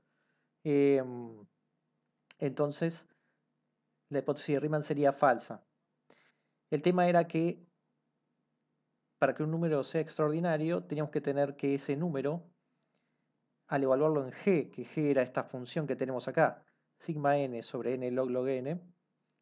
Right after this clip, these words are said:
tenía que ser mayor o igual a g evaluado en n dividido todos los factores primos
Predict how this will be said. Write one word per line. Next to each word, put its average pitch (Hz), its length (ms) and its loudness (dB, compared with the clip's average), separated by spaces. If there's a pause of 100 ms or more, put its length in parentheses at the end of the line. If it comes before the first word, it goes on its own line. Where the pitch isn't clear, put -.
tenía 151 160 -2
que 151 100 -2
ser 160 120 -6
mayor 156 260 -4
o - 20 -2
igual 156 240 0
a 131 300 0 (720)
g 165 220 0
evaluado 135 640 2 (380)
en 120 320 -8
n 151 240 -2
dividido 143 460 -2
todos 139 260 -2
los 127 140 -2
factores 151 380 -2
primos 190 520 -4